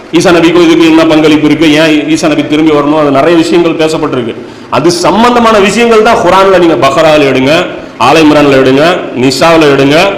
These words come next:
மாயிதால எடுங்க, வெறும் இதை பத்தியே பேசும். எந்த பேஜ் திரும்பினீங்கனாலும் இதை சம்பந்தப்பட்ட விஷயங்களாவே அது பேசப்பட்டிருக்கும். அப்ப நம்ம புரிஞ்சுக்கணும், இதுதான் அந்த வேலை. அதாவது அல்லாஹ்வுடைய கட்டளைகள் முழுமையாக எல்லா நிலையிலுமே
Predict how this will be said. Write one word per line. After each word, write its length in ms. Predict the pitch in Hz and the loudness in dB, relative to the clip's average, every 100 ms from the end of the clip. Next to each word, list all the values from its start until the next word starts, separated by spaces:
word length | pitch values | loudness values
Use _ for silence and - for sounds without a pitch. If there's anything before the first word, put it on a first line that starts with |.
| - 127 | -6 -2
மாயிதால 360 | 147 147 131 120 | 0 2 2 0
எடுங்க, 200 | 117 101 - | -2 -4 -8
வெறும் 420 | 120 135 165 190 202 | -2 0 2 2 2
இதை 260 | 160 165 | 2 0
பத்தியே 500 | 170 170 - 196 214 | 0 -2 0 0 0
பேசும். 320 | 175 165 - - - - - - - - - | 0 -2 -2 -8 -12 -18 -20 -20 -20 -20 -8
எந்த 460 | - 165 233 247 240 | -2 0 2 2 0
பேஜ் 340 | 233 220 226 | 2 0 0
திரும்பினீங்கனாலும் 840 | 208 196 190 180 165 151 165 381 | 0 0 2 2 2 2 2 2
இதை 180 | 175 262 | 2 2
சம்பந்தப்பட்ட 580 | 247 247 - 196 - 170 | 2 0 0 0 0 0
விஷயங்களாவே 520 | 160 202 185 175 175 190 | 0 0 0 2 2 2
அது 200 | - 175 | 2 0
பேசப்பட்டிருக்கும். 640 | 180 175 160 127 107 - - - | 0 -2 -2 -2 -4 -12 -16 -8
அப்ப 200 | 131 185 | -4 0
நம்ம 260 | 165 156 175 | 2 2 0
புரிஞ்சுக்கணும், 580 | - 185 208 185 190 208 | 0 0 0 0 2 2
இதுதான் 300 | 196 196 196 | 2 2 2
அந்த 200 | 185 151 | 0 0
வேலை. 340 | 143 190 165 | 0 2 2
அதாவது 440 | - 151 165 160 | 2 2 2 2
அல்லாஹ்வுடைய 760 | 160 175 180 175 165 156 180 214 - - - - | 2 2 4 2 2 2 2 0 -2 -12 -16 -6
கட்டளைகள் 760 | 160 - 208 196 170 151 170 117 | -2 0 2 2 2 2 2 0
முழுமையாக 920 | 120 180 208 202 170 156 147 - 139 | 2 2 2 2 2 2 2 2 0
எல்லா 340 | 117 151 175 175 | 2 2 2 2
நிலையிலுமே 760 | 175 156 160 165 156 147 147 - | 2 2 2 2 2 2 0 -2